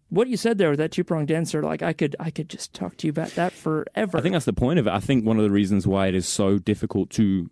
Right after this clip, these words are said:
Speaker 2: deal with it, deal with, and for people to even rationalize,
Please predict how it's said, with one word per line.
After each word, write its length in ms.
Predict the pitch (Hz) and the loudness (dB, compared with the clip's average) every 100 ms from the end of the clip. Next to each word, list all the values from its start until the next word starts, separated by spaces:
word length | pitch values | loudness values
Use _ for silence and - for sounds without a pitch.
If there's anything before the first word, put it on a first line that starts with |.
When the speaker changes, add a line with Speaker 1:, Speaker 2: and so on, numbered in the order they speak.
| _ | _
Speaker 2:
deal 200 | - 123 | 2 4
with 200 | 156 120 | 6 4
it, 440 | 104 92 - - - | 2 0 -4 -14 0
deal 180 | 117 139 | 4 4
with, 200 | 117 101 | 4 2
and 260 | 101 92 | 2 0
for 80 | - | 0
people 280 | 101 107 98 | 0 2 0
to 140 | - | 0
even 180 | 104 95 | 0 2
rationalize, 760 | 90 120 - 104 - - 92 | 0 -2 -2 -2 -2 -6 -8